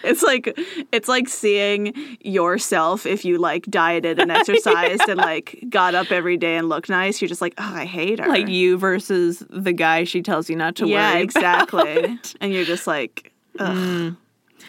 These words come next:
Speaker 2: But on the other hand, having a national bank is great for all the reasons we talked about. Plus, it helps,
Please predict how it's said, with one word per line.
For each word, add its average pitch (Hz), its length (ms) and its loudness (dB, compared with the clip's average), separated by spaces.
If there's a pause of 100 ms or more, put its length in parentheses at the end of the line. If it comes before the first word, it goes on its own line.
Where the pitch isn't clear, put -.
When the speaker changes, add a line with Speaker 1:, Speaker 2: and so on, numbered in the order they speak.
(260)
Speaker 2:
But 196 200 4
on 190 140 4
the 196 140 2
other 294 200 2
hand, 233 360 2
having 202 260 2
a 196 60 0
national 196 380 0
bank 180 320 0
is 165 160 -2
great 240 340 0
for 160 180 -4
all 202 240 0
the 247 80 2
reasons 254 380 2
we 240 80 2
talked 220 340 0
about. 156 360 -2
Plus, 320 540 0
it 226 200 0
helps, 170 500 -2